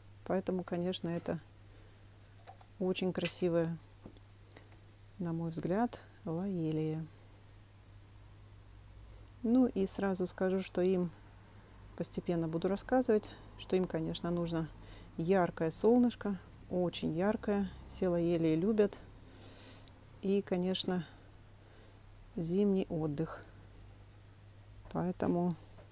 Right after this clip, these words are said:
их нужно не поливать.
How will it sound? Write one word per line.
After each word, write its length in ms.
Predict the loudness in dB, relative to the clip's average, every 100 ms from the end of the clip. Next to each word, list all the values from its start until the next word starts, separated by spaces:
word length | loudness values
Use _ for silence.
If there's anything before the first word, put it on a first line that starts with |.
| -20 -20 -20 -20 -20 -20 -20 -20 -20 -20 -20 -20 -20 -20 -20 -20 -8
их 260 | 0 0 2
нужно 280 | 0 2 4
не 180 | 4 4
поливать. 640 | 4 4 4 4 2